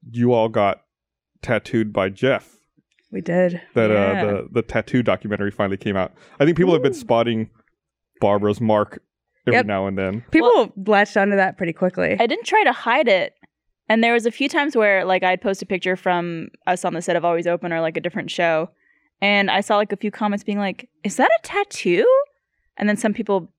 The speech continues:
Speaker 3: just thinking that I drew on myself with a pen or that it was, like, a piece of string that had landed on my arm weirdly. <laughs> But no, it's a,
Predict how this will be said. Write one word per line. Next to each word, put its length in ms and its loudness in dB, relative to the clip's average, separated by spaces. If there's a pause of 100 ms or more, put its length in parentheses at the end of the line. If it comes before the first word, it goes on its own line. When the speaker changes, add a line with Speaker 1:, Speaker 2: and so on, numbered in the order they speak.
(100)
Speaker 3:
just 180 -4
thinking 340 -4
that 140 0
I 220 -2 (500)
drew 200 -2
on 120 2
myself 380 -2
with 100 -2
a 60 -4
pen 440 -2 (520)
or 500 2
that 100 0
it 80 -2
was, 120 -8
like, 260 -6 (380)
a 40 -10
piece 240 -6
of 80 -12
string 480 -2
that 120 2
had 120 2
landed 280 -2
on 100 0
my 120 0
arm 300 -2
weirdly. 600 -2
<laughs> 40 4 (840)
But 120 -2
no, 220 2
it's 240 0
a, 360 4